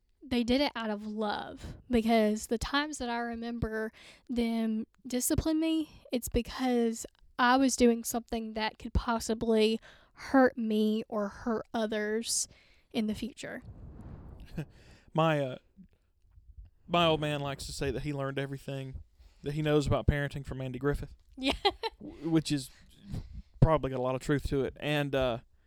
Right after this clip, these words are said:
Speaker 2: <clears throat> he, he always told me that any time that he, he enacted, um, physical discipline, is what we'll call it.
Speaker 1: Physical discipline.
Speaker 2: Um, that it was never because he was angry.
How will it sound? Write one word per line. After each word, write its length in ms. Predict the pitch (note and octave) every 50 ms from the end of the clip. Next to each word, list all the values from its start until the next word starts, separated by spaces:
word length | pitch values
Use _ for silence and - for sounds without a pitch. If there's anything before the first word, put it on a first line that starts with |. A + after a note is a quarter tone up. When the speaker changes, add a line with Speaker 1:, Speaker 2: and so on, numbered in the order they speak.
| _ _ _ _
Speaker 2:
<clears throat> 520 | - - _ - - - G3 D#3+ C#3 C#3
he, 180 | D3+ E3 C3 C3
he 160 | C3+ E3 F3+
always 240 | F#3 G3+ G3+ G3+ F3+
told 200 | - G3 F3+ E3+
me 60 | D#3+
that 160 | C#3 C#3+ C#3 D3
any 180 | E3+ G3+ A#3+
time 300 | A3 - G3+ F3 E3 D#3
that 160 | C#3 C3+ B2+ C3
he, 280 | C#3+ C#3 C3+ C3 - - _ - - - - _ _
he 320 | - - D#3 D3 C#3+ C3+ -
enacted, 680 | - C#3+ C#3+ C#3 C#3+ C#3 - - C#3 C3+ B2+ B2+ - -
um, 340 | - B2+ B2+ B2 B2 B2+ C3 - - - - - - - _ _ - - - _ _ _ _ _ _ _ - - - _ - - - - -
physical 320 | - D#3+ C#3+ - - D3
discipline, 480 | C#3+ C#3+ D3 C#3 - - - C#3 B2+ - - - - - -
is 100 | - -
what 140 | - C3+ F#2
we'll 100 | - B2+
call 260 | - C3 A#2+ F#2 E2
it. 60 | - - C#4 A#3+
Speaker 1:
Physical 320 | B3 A#3 - - C#4+ C#4+
discipline. 400 | C#4 B3+ B3+ - - C4 C#4 C4+ - - - _ _ _ -
Speaker 2:
Um, 340 | C#3 C#3 C3+ B2+ B2 B2+ - - - _ _ _ _ _ _ _ _ _ _ _ _ _ _ _ _ _ _ _ _ _ _ _ _ _ _ - - -
that 240 | D#3+ D#3 D#3+ E3+ E3
it 120 | E3 C#3+
was 200 | C#3+ D3+ C#3+ C#3+
never 500 | D#3 D#3 D#3 D#3+ F3 F#3 F#3+ G#3 G#3 G#3
because 340 | F3+ D#3 - - E3+ E3 -
he 60 | F#3
was 140 | F3+ D#3+ D3
angry. 380 | D3 B2+ A2+ G#2 - - -